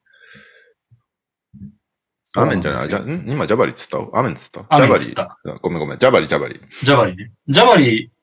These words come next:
Speaker 2: あの、そして調子がいいので。
Speaker 1: そうだよね。
Speaker 2: 非常に調子がいいので、これをどこまでキープできるかかな。
Speaker 1: ジャバリ期待してるんですよ。
Speaker 2: うん。あと、あの、タリーソンがちょっと怪我しちゃったんですけど。
Speaker 1: ね、あれちょっと残念。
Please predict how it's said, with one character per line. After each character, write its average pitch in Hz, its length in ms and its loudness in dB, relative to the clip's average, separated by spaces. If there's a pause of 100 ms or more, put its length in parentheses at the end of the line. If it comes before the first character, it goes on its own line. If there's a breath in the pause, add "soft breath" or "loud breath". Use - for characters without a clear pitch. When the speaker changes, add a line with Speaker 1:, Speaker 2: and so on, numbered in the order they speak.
(120)
Speaker 2:
あ 127 160 4
の、 117 160 0
そ 147 140 -2
し - 80 -6
て 135 360 2
調 196 160 2
子 180 120 2
が 180 80 6
い 156 80 4
い - 20 -2
の 98 80 -4
で。 78 220 -14 (500)
Speaker 1:
そ 156 120 4
う - 20 0
だ 87 80 4
よ 69 100 -2
ね。 71 220 -6 (160)
Speaker 2:
非 151 140 0
常 160 200 2
に 151 140 2
調 139 180 0
子 127 140 -6
が 131 120 -2
い 120 60 0
い - 40 -4
の 98 120 -6
で、 90 220 -8
こ - 160 -2
れ 143 80 4
を 143 160 2
ど 135 100 2
こ 135 80 -2
ま 107 100 -2
で 92 100 -4
キ 104 140 -4
ー 92 60 -2
プ - 80 -10
で 90 100 -4
き 92 120 -10
る 87 80 -8
か 80 100 -14
か 90 120 -14
な。 120 380 -2 (680)
Speaker 1:
ジ - 100 -16
ャ 73 80 -12
バ - 120 -14
リ 69 80 -14
期 - 140 -18
待 143 160 -10
し - 80 -16
て - 100 -18
る 69 60 -16
ん 69 40 -16
で - 60 -20
す - 160 -18
よ。 117 60 -6
Speaker 2:
う - 20 -6
ん。 95 460 -10 (260)
あ - 120 -10
と、 95 400 -6
あ 113 200 0
の、 107 340 -6
タ 165 120 4
リ 190 140 2
ー 180 40 2
ソ 156 120 0
ン 110 80 -2
が 98 80 -4
ち 107 80 -6
ょ 104 40 -4
っ - 40 -14
と 104 100 -10
怪 135 140 2
我 139 80 4
し - 80 -2
ち - 40 -2
ゃ 101 40 -2
っ 90 80 -10
た 90 120 -8
ん 85 60 -10
で 87 60 -10
す - 120 -6
け 143 60 -10
ど。 143 100 -10
Speaker 1:
ね、 165 100 4
あ 123 300 0
れ 127 120 2
ち 131 60 -4
ょ 120 40 0
っ - 20 -18
と - 60 -20
残 87 160 -4
念。 80 180 -10